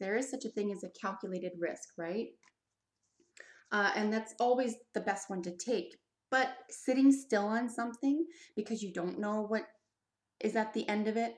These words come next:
or you don't wanna risk this jump, if you make a calculated decision at, at what lay at the end of that decision,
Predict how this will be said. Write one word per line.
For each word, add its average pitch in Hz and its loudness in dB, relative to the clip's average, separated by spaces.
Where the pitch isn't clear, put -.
or 180 2
you 185 -4
don't 185 -2
wanna 185 0
risk 190 -6
this 196 -8
jump, 226 0
if 226 -4
you 262 8
make 370 4
a 339 -2
calculated 220 0
decision 208 -4
at, - -4
at 185 -8
what 202 0
lay 190 0
at 196 -4
the - -8
end 185 0
of 185 -6
that 185 -4
decision, 196 -2